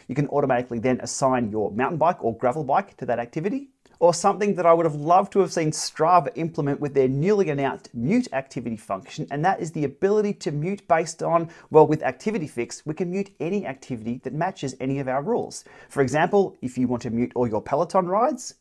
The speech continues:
you can do that. Maybe you want to mute all Zwift rides under ten kilometers. That can also be done automatically with Activity Fix.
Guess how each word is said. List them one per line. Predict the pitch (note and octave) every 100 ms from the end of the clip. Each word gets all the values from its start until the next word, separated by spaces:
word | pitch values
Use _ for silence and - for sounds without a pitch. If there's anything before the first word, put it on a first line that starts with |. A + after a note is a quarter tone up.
| _
you | A#2
can | A#2 G2+
do | G2+
that. | A#2+ C4 B3+ - _ _ _ -
Maybe | G3 G3+
you | G3+
want | G3+
to |
mute | F#3 G3 G3
all | F3 F3+
Zwift | D3 D#3+ A3+ -
rides | C#3 A#2 A#2 -
under | E3 F3+ E3
ten | - D#3 C#3
kilometers. | B2 D3 D#3 - - - - - _ -
That | -
can | G3 -
also | G#3+ B3 - C3+
be | A#2+
done | A2 A#2 -
automatically | G3+ G#3 D#3 D3+ D#3+ C3+
with | D3+ D#3 C3
Activity | - C#3+ A#2 A2+
Fix. | - F#2+ -